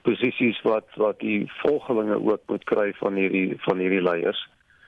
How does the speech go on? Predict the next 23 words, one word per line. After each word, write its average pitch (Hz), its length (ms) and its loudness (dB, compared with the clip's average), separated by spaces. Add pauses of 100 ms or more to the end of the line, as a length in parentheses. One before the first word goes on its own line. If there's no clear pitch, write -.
(280)
Eh, - 320 0
en 120 60 0
natuurlik 139 520 0
is 127 180 0
daar 120 260 0
natu-, 117 400 -2 (440)
altyd 151 400 0
elemente 123 560 0
wat 110 180 0
s-, - 320 -10
so - 80 2
'n 131 120 2
situasie 110 680 -2
uitbuit 113 580 -2 (120)
en 107 140 2
dit 120 160 0
is 123 180 -2
waarom 110 400 0
mens 107 240 0
hierdie 110 240 2
geweld 104 460 -2
kry, 98 360 -4 (560)
eh, 107 420 -2